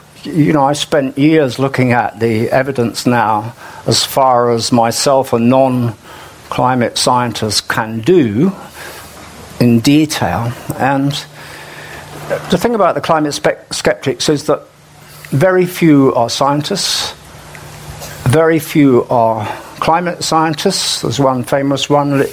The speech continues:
Richard Lindzen, one or two others, but very, very few. Most skeptics are not themselves scientists. And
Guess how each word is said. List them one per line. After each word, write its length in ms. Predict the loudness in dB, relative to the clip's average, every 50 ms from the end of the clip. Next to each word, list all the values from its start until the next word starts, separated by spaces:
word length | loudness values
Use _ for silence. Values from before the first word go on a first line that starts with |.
| -4 -2
Richard 360 | 0 0 0 0 0 -2 0 2
Lindzen, 520 | 2 2 2 2 2 0 -2 -2 -4 -6 -10 -12 -8
one 240 | -2 0 0 2 2
or 80 | 0
two 440 | -2 -2 -2 0 2 2 2 0 0 0 0
others, 420 | 0 0 2 0 0 -2 -4 -6
but 360 | -8 -4 -2 -2 -2 -2 -6 -12 -18 -20 -18 -18 -18 -16 -18 -18 -18 -8 -2
very, 260 | 0 2 2 2 2
very 280 | 2 4 4 4 4 2
few. 460 | 0 -4 -2 0 4 4 6 6 4
Most 320 | 4 2 0 0 -2 -2 -4
skeptics 800 | -2 -2 -4 -4 -6 -6 -4 -4 -4 -4 -4 -4 -4 -6 -8 -10 -14 -14 -16 -16 -18 -18 -6 -2
are 120 | 0 2
not 180 | 2 2 0 0
themselves 880 | -2 -4 -4 -2 0 2 2 2 2 0 -2 -6 -6 -8 -8 -8 -10 -12 -16 -20 -20 -20 -20 -20 -16 -10
scientists. 880 | -4 -2 0 0 0 0 -2 -2 -2 -2 0 0 0 0 -2 -2 -6 -8 -10 -12 -12 -10 -12 -12 -12 -14 -14 -10 -4 0
And 360 | 2 2 2 0 -2 -4